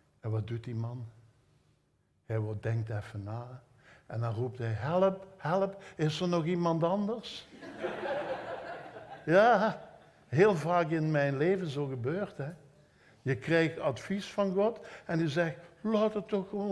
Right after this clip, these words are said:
los, is er nog iemand anders?" En we gaan op zoek naar andere dingen om onze redding te vinden. Als je die stem diep van binnen hoort, dan denk je, "Dat kan toch niet dat ik dat moet gaan doen?"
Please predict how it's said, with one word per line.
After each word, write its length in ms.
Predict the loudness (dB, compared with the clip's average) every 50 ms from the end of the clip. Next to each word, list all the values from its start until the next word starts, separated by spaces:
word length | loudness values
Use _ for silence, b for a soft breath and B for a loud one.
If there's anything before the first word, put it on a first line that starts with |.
| 0 -2
los, 180 | -2 -6 -6
is 400 | -4 -2 0 0 0 0 -4 -4
er 200 | -2 0 0 0
nog 300 | 0 0 0 0 -2 -4
iemand 440 | -6 -6 -4 -2 -2 -2 -2 -2 -4
anders?" 580 | -4 -4 -4 -4 -4 -6 -8 -10 -14 -20 -20 _ b b b b b b b b b b b b b b b b _ _ _
En 160 | -2 0 2
we 100 | 2 2
gaan 280 | 2 4 4 4 2 2
op 200 | 0 -2 -2 -2
zoek 420 | -4 -2 -2 -2 -2 -4 -8 -6
naar 180 | -2 0 0 0
andere 480 | 0 0 -2 0 0 0 0 0 0
dingen 340 | 2 2 2 2 2 0 -4
om 220 | -4 -4 -4 -4 -4
onze 300 | -2 -2 -2 -2 -4 -4
redding 380 | -2 -2 -2 -2 -2 -6 -8
te 100 | -8 -8
vinden. 400 | -8 -6 -6 -6 -6 -8 -10 -12 -16 -20 -20 _ _ _ B B B B B B B B B B B
Als 240 | -2 -2 0 -2
je 120 | 0 -2 0
die 180 | 2 2 0
stem 560 | 0 -2 -6 -2 -2 0 0 0 -2 -2 -2 -4
diep 220 | -4 -6 -8 -8
van 280 | -4 0 0 0 2 0
binnen 240 | -2 -4 -4 -4
hoort, 600 | -4 -2 -2 -2 -2 -4 -4 -6 -8 -14 -20 -20 -20 _ _ _ _ b b b b b b b b b
dan 120 | -6 -2
denk 240 | -2 0 -2 -2 -4
je, 100 | -4 -4
"Dat 180 | -4 -4 -4
kan 240 | -6 -6 -6 -4 -4
toch 160 | -6 -6 -8
niet 180 | -6 -6 -4 -4
dat 180 | -2 -2 -2 -2
ik 200 | -4 -4 -2 -2
dat 300 | -2 -2 -2 -4 -12 -10
moet 220 | -8 -8 -8 -8 -8
gaan 240 | -8 -8 -6 -6 -6
doen?" 280 | -6 -6 -8 -8 -10